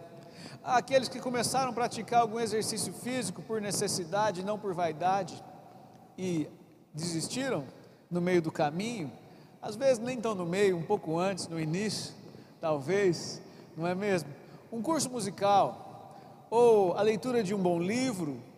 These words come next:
ou qualquer outra coisa realmente importante, prazerosa ou mesmo somente necessária, mas que ficou para trás.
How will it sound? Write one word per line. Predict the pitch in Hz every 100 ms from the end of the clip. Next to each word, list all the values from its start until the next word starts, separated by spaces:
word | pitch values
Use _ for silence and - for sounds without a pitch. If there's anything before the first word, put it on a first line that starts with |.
| - - _
ou | 254 269
qualquer | 269 254 285 302
outra | 285 254 247
coisa | 254 247 262 226
realmente | 208 269 247 240 254 -
importante, | 240 226 214 196 180 233 262 269 - - - - - -
prazerosa | 233 240 214 208 202 233 233 220
ou | 226 262
mesmo | 254 233 262 240 220
somente | 220 - 208 208 254 247
necessária, | 226 214 175 - - 196 156 147 147 - - - - - - - - -
mas | 165 214 233 233 185 165 -
que | - 214
ficou | 254 214 247
para | 214
trás. | 202 202 220 226 -